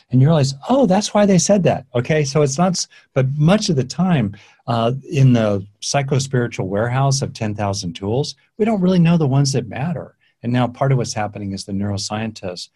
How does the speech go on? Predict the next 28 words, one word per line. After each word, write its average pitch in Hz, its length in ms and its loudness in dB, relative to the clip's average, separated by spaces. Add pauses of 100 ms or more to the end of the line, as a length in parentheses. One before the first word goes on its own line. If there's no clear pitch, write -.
(260)
are 101 200 -6
helping 123 400 -2
us 101 100 -6
to 95 120 -8
appreciate 92 680 -6
what 117 180 -2
we 110 80 -2
should 92 200 -8
prioritize. 90 680 -10 (200)
So 98 300 -4 (160)
here's 127 280 -2
an 113 60 2
example. 87 600 -6 (440)
Um, 107 360 -4 (160)
in 117 200 2
your 160 160 4
brain, 117 480 -2 (120)
naturally, 110 540 -4
even 139 240 2
as 139 200 2
you 131 140 4
and 120 100 2
I 113 100 0
have 110 100 -2
been 92 120 -8
sitting 107 340 -4
here, 90 160 -8
Joel, 85 360 -14